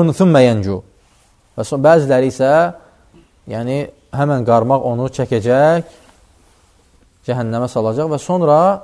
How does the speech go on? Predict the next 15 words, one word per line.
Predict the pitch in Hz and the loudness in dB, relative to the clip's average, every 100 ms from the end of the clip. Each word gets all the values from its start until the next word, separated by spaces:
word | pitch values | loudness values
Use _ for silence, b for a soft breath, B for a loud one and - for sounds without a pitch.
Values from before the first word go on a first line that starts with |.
| - | -8
o | 160 170 | -4 -4
təzəldən | 170 127 117 117 117 143 165 147 | -4 -4 -2 -2 -2 -4 -6 -8
nicat | 127 123 151 | -4 -4 -4
tapacaq. | 123 101 92 90 | -6 -8 -8 -8
Allah | 101 120 | -4 -6
subhanahu | - - 110 110 | -6 -10 -8 -6
wa | 107 | -6
ta'ala | 113 123 117 113 139 147 B B | -4 -4 -2 -2 -2 -6 B B
onu | 107 107 123 143 147 b b b _ _ _ _ _ _ _ | -8 -4 -2 -4 -6 b b b _ _ _ _ _ _ _
o | 123 117 | -4 -4
oddan | 113 107 110 117 135 139 _ - | -4 -6 -6 -4 -8 -12 _ -4
xilas | 117 127 113 | -2 -2 -4
edəcək. | 95 95 - _ _ _ _ _ _ _ _ _ _ _ _ _ - b _ | -6 -8 -12 _ _ _ _ _ _ _ _ _ _ _ _ _ -20 b _
Hətta | 160 165 - 170 151 | -2 -2 2 6 6
izə | 147 139 | 6 6